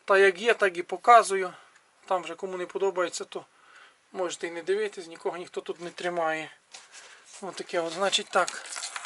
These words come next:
Дивимося, бачите, все заклепалося. Гарно залізло, друзі, в ідеалі.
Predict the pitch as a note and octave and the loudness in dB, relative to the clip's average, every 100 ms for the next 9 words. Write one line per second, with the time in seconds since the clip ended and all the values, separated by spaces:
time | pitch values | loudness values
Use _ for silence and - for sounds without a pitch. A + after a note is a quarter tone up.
0 | - - _ - - - - - F#3 G3 | -14 -16 _ -20 -20 -20 -20 -2 6 6
1 | F3+ - F#3 A3 G3+ G3 E3+ A3 F#3+ F#3 | 6 4 6 6 6 -2 0 2 2 2
2 | G3 - F#3 E3+ D3+ E3+ F#3 F#3 F#3 F#3+ | 0 6 6 6 0 4 4 6 6 6
3 | G3+ A#3+ F#3+ F3+ E3+ F3 D#3+ F3 F3+ G3 | 6 2 2 2 2 0 0 0 6 10
4 | F3 D#3+ | 10 8